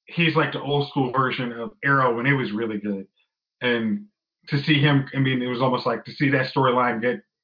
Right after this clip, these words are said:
not cut off, but it was the, the finale. You're just like, "You sure y'all don't have at least three more seasons of story to tell for Daredevil?" So putting him in a movie kind of like, there's a potential more Daredevil, uh,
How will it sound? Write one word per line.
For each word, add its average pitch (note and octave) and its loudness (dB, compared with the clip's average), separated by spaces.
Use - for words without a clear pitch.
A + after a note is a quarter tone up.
not E3+ 0
cut - 0
off, D#3 2
but C#3 0
it C#3 2
was C#3 2
the, - -12
the C#3 -2
finale. D3 2
You're C3+ 0
just B2+ -6
like, B2+ 0
"You F3+ -10
sure A#3+ -4
y'all B3 0
don't A#3+ -6
have A3+ -2
at F#3 -4
least A#3 -6
three G#3+ 2
more G#3 2
seasons G#3+ -2
of F#3+ -6
story G#3+ 0
to G3+ -6
tell A3+ -2
for G#3+ -2
Daredevil?" A3 0
So D#3+ -2
putting F#3+ 0
him D#3+ -2
in C#3+ 0
a C3+ -2
movie C#3+ 2
kind C#3+ -2
of A#2 -10
like, B2+ -6
there's F3+ -6
a - -8
potential E3+ -2
more D3+ 0
Daredevil, C3+ -2
uh, A#2 -8